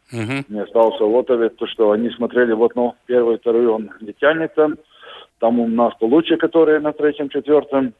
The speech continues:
Speaker 2: Так что, м, я думаю, может, этот факт тоже сыграл.
Speaker 1: Да, э, Мария, в заключение не могу не спросить тебя. Э, твои главные три фаворита, э, на Кубок Стэнли, уже так, забегая вперёд, потому что регулярный сезон у нас заканчивается восьмого мая,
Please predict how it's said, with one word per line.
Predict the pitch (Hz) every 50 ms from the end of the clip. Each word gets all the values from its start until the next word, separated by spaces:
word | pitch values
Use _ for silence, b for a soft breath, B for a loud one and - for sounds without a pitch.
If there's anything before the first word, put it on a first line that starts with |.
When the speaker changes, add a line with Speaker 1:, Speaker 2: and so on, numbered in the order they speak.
| _ -
Speaker 2:
Так | 120 117
что, | - - 123 120
м, | 123 120 120 117 117 92 -
я | 117 123 120
думаю, | 123 120 127 127 123
может, | 131 131 123 123 120 139
этот | 143 - 123 - -
факт | - 104 104 -
тоже | - 117 113 104 - -
сыграл. | 90 90 90 87 82 - - _ _ _ _
Speaker 1:
Да, | - 113 123 123 117 117 120 113 113
э, |
Мария, | 113 131 160 165 156 127
в | 110
заключение | 131 - - 151 - 196 180 160 156
не | 151 151
могу | 160 160 160 160 156 143
не | 135 135 143
спросить | - - - 156 151 - - 185 170 143
тебя. | - - 117 113 117 113 110 - -
Э, | 120 110 110 107 110 110 107 107 107 104
твои | - 135 147 160 156 143
главные | 131 143 170 175 165 160 156 143 117
три | - 151 160 160
фаворита, | - - 143 131 139 135 156 143 - - 120 - B B B B B B B B B B _
э, | 123 117 117 113 117 117 113 113
на | 117 127 135 135 135 - - _
Кубок | _ - 170 143 139 143 135 -
Стэнли, | - - - 175 156 135 120 104 104
уже | 107 110 107 110 117
так, | - 151 123 101 90
забегая | 107 107 120 113 117 123 113 107
вперёд, | 98 - _ - 131 151 196 196 -
потому | - - 113 117 127 120
что | - - 123
регулярный | 117 123 120 135 143 143 131 120 117 107 -
сезон | - 117 110 123 117 117
у |
нас | 113 113 110 101
заканчивается | 107 113 - 135 127 120 110 113 101 - 117 107
восьмого | 113 110 - 123 117 107 107 110
мая, | 113 143 180 226 247 240 214 202